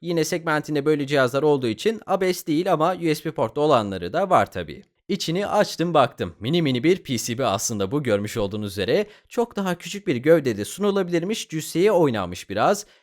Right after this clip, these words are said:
Ve Huawei logosunu görüyoruz çünkü Huawei üretimi bir ürün aslında. Huawei A X üç olarak bulabilirsiniz.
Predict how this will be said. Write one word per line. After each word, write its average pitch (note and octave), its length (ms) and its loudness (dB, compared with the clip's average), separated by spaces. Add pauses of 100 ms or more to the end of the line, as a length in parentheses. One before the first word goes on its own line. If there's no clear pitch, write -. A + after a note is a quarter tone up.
Ve A#2+ 340 0
Huawei B2+ 480 2
logosunu A#2 420 -2
görüyoruz A2+ 440 -2
çünkü C#3+ 280 -2
Huawei F#3 480 6
üretimi D#3 460 0
bir C#3 120 0
ürün G2+ 240 -4
aslında. F#2+ 640 0 (200)
Huawei E3 440 4
A D#3 160 6
X B2+ 220 0
üç F3+ 160 -6
olarak C3 340 -2
bulabilirsiniz. G2+ 800 -2